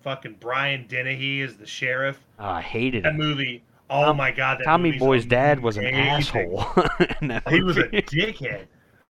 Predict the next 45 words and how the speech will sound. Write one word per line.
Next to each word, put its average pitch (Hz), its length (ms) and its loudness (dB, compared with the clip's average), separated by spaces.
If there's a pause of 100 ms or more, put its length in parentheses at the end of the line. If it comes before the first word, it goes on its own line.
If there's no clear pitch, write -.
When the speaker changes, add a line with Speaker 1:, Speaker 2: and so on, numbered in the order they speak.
Speaker 1:
But 160 340 4 (260)
I, 170 80 4
I 175 160 4
like 214 220 2
that 208 140 2
movie 165 240 0
for 151 200 -6
what 120 260 -4
it 117 160 -10
was. 101 480 -12 (300)
Um, 123 280 -2
it 135 180 -4 (140)
was 135 200 -6
not, 143 240 2
it, 139 300 -8
it 139 60 -6
was 131 200 -8
not 139 240 0
an 131 120 -8
action 123 520 -4
movie, 113 340 -12
'cause 117 160 -16
Rambo 165 360 2
didn't 143 180 -6
become 127 320 -8
an 117 80 -16
action 131 400 -4
movie 117 240 -12
till, 117 220 -10
like, 110 340 -10
part 113 200 -10
two, 113 280 -10
part 110 260 -12
three. 110 360 -8 (340)
Um, 135 300 4 (220)
Speaker 2:
Mm-hmm. 117 100 -6
Speaker 1:
and 123 220 -2
then 123 300 -6
the 123 140 -12
subsequent 135 560 -4
ones 113 240 -12
afterward. 120 400 -2
But 120 100 -8
I 131 120 0 (100)
really, 165 360 -4